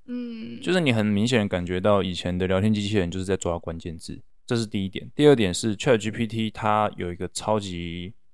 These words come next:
Speaker 2: 方便的功能，就是它有承接上下文的能力。
Speaker 1: 对，我觉得这个超厉害的，所以每个人去问他问题，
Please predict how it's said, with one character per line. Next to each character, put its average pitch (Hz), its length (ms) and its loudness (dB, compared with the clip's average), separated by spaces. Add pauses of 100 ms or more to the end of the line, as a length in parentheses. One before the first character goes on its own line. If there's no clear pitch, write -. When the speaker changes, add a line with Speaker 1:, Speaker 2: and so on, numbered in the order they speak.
(380)
Speaker 2:
方 107 220 4
便 101 260 2
的 87 100 -4
功 95 220 -4
能， 87 160 -6
就 95 100 -10
是 92 140 -8
它 98 160 -2
有 95 120 2
承 90 300 -6
接 98 200 -2
上 95 200 -4
下 90 200 -4
文 - 160 -8
的 - 80 -12
能 78 240 -12
力。 - 160 -12 (380)
Speaker 1:
对， 226 220 -6
我 208 120 -8
觉 214 100 -6
得 220 60 -4
这 240 100 -2
个 226 140 -4
超 214 260 -8
厉 214 240 -8
害 208 280 -12
的， - 40 -10
所 269 160 -6
以 262 40 -2
每 226 180 -6
个 185 100 -8
人 196 140 -8
去 240 100 -6
问 233 240 -2
他 226 220 -6
问 220 200 -4
题， 240 280 -14